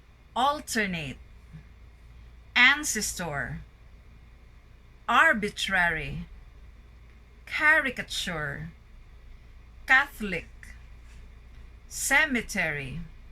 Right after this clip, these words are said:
centimeter, ceremony, certainly, character,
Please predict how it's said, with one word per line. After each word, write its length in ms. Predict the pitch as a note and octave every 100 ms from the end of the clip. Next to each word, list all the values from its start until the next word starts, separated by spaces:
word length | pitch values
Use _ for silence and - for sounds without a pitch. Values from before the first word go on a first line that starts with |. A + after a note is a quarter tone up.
| - - - - - - -
centimeter, 1200 | - - C#4 D#4 D#4 - G#3+ G3 F3 F3 D3 C#3 E3 - - - - - - - - -
ceremony, 1160 | - - B3+ D#4+ C4 G#3 F#3+ F#3 F3 D3+ E3 - - - - - - - - - -
certainly, 1080 | - - C#4+ F#4 - A#3 G3+ F3+ E3+ D#3+ F3+ - - - - - - - - - - - -
character, 1040 | - C#4 D4 C4+ G#3+ - - E3+ D#3+ E3+